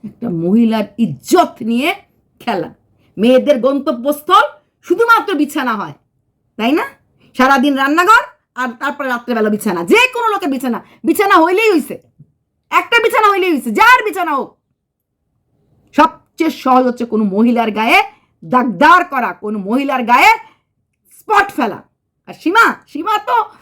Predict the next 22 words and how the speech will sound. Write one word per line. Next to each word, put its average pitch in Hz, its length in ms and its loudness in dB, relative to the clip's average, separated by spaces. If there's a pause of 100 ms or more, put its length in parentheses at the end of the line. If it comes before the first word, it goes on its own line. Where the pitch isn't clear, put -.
(160)
ওই 269 200 0
কি, 302 200 -2
কিসের 302 320 0
জলে, 294 220 4
বানের 311 420 4
জলে 294 200 0
ভেসে 247 220 0
এসেছে, 202 200 -6
তাই 254 160 -4
না? 381 200 -2 (920)
ওকে 339 240 -2
তো, 415 260 2
হুম, - 340 -12 (200)
টানলেই, 302 520 -4 (460)
টানলেই 415 440 2
ও 494 100 0
শুয়ে 370 300 -2
পড়ে, 190 220 -8 (340)
তাই 196 140 -6
না? 277 100 -2 (1300)
কারণ 196 260 0 (380)
একবার 262 800 0